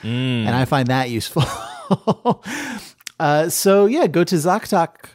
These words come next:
Speaker 2: dot com slash overdue and download the ZocDoc app for free. Then start your search for a top-rated doctor today. Many are available within twenty-four hours.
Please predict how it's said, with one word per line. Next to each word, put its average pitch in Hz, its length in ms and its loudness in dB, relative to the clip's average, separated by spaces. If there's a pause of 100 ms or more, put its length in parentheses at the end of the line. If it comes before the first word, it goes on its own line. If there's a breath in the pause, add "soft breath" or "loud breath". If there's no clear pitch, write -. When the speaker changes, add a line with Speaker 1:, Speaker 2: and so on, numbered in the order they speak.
Speaker 2:
dot 151 320 -4
com 143 320 0
slash 120 240 0
overdue 147 500 0
and 107 100 -2
download 127 300 2
the 117 80 -2
ZocDoc 127 560 -2
app 127 240 -6
for 123 160 -4
free. 196 420 2
Then 117 220 -2
start 156 220 -2
your - 100 -4
search 170 220 -4
for 131 100 -4
a 117 60 -2
top-rated 156 500 -4
doctor 135 320 -4
today. 147 400 0
Many 175 320 0
are 214 180 -2
available 214 640 0
within 175 340 -2
twenty-four 196 600 -2
hours. 127 640 -2